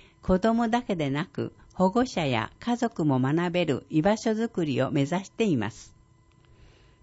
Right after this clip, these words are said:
エヌピーオー法人まちネット大口。大口町民活動センターを中心とし、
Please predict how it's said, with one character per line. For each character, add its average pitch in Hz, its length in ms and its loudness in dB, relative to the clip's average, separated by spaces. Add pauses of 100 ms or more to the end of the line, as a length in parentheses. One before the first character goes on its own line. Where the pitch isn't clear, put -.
(220)
エ 185 100 0
ヌ 233 160 0
ピ 240 220 -6
ー 240 100 0
オ 240 60 0
ー - 20 -2
法 233 260 2
人 123 320 0
ま 170 140 0
ち - 160 -6
ネ 220 140 0
ッ - 200 -12
ト 107 120 2
大 127 340 0
口。 127 420 -8 (760)
大 233 220 4
口 208 440 -6
町 240 240 2
民 247 200 4
活 226 280 -4
動 233 200 2
セ 240 200 0
ン 240 60 0
タ 139 220 -2
ー 120 60 2
を 131 80 2
中 151 280 -2
心 156 240 0
と - 200 -2
し、 - 340 -4